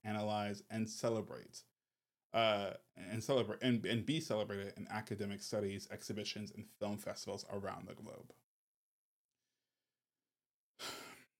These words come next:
It was initially released in nineteen twenty-seven. Uh, its influence and social commentary and all the things that I just described are the reason why this film is a landmark in, in film history. Fritz Lang's visionary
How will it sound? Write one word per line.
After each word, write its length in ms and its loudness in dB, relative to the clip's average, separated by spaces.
It 80 0
was 120 4
initially 360 4
released 400 0
in 80 -8
nineteen 300 -6
twenty-seven. 460 -10
Uh, 220 -2
its 160 -8
influence 680 2
and 120 -6
social 260 -4
commentary 460 -4
and 100 -8
all 140 4
the 80 2
things 260 -2
that 100 -2
I 120 -2
just 320 -6
described 680 -2
are 80 2
the 100 -2
reason 380 2
why 100 2
this 180 -2
film 220 -8
is 140 -6
a 40 -2
landmark 720 -6
in, 240 -6
in 120 -6
film 260 -8
history. 320 -12
Fritz 180 4
Lang's 280 8
visionary 840 4